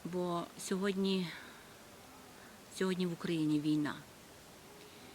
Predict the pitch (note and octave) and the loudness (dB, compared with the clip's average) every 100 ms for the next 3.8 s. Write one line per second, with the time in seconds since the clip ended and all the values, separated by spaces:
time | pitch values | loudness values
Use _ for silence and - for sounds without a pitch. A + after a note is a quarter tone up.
0 | - - C#5 C5+ - - - - - - | -16 -18 -16 -16 -16 -18 -16 -16 -16 -16
1 | - - - - - - - G4 G#4 G#4+ | -14 -14 -16 -16 -16 -14 -14 -12 -10 -8
2 | G4+ G4+ G4+ - - - - - - - | -10 -10 -12 -12 -12 -14 -14 -14 -14 -6
3 | - G3 G3+ F#3+ G3+ G3 - | 6 6 6 6 6 4 2